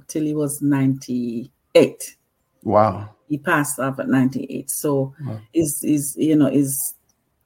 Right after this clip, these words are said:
Speaker 1: taking care of him. And then, you know, it's something that I really love. You know, I love that, that. That's my passion. So that's how I came up with the idea. After in the nursing field for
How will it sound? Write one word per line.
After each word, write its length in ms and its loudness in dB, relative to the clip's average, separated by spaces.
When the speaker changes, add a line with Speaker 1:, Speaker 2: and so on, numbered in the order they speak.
Speaker 1:
taking 340 4
care 220 4
of 100 2
him. 220 4
And 180 4
then, 280 2
you 100 -2
know, 120 2
it's 140 -2
something 400 4
that 160 4
I 120 0
really 800 2
love. 560 0
You 140 2
know, 280 4
I 140 -2
love 320 0
that, 260 -2
that. 140 0
That's 220 0
my 180 -2
passion. 520 -4
So 420 -4
that's 260 0
how 140 4
I 140 2
came 280 0
up 140 -2
with 100 0
the 140 -4
idea. 400 2
After 420 -2
in 120 0
the 80 4
nursing 380 2
field 380 -4
for 480 0